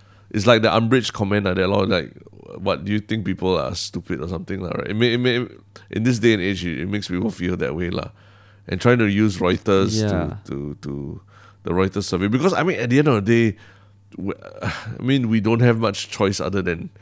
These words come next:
Speaker 1: Straits Times when it comes to the newspapers here and all lah, right? So, uh, those surveys also don't really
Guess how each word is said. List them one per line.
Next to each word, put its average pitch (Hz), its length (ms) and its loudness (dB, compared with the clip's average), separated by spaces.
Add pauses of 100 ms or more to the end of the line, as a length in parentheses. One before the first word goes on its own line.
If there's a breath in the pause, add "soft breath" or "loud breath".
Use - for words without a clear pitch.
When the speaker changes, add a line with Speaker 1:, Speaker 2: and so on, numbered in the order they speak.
(300 soft breath)
Speaker 1:
Straits 87 320 -4
Times 92 260 -2
when 82 120 -4
it 78 80 -10
comes 92 200 -2
to 85 60 -4
the 76 80 -2
newspapers 80 560 -6
here 76 140 -4
and 82 100 -6
all 73 160 -6
lah, - 160 -10
right? 69 240 -6
So, 95 400 -4 (580 loud breath)
uh, - 720 -2
those 262 220 0
surveys 123 340 4
also 110 220 2
don't 101 240 2
really 95 380 0